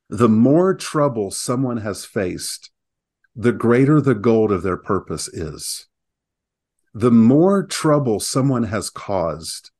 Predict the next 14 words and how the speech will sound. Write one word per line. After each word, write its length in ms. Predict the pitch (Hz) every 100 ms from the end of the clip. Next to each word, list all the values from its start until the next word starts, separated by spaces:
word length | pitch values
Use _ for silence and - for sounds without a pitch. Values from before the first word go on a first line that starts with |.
| _ _ _
the 160 | 110 110
greater 420 | - 117 127 143
the 140 | 131 101
gift 400 | 90 110 - -
they 140 | 92
have 300 | 85 87 -
to 120 | -
give. 460 | 78 80 78 80 _ _ _ _ _ _ _ _ -
The 160 | 123
more 300 | 131 151 196
trauma 600 | - - 165 151 143 107
someone 400 | - - 143 139
has 300 | 117 117 -
faced, 760 | - 110 92 87 - - -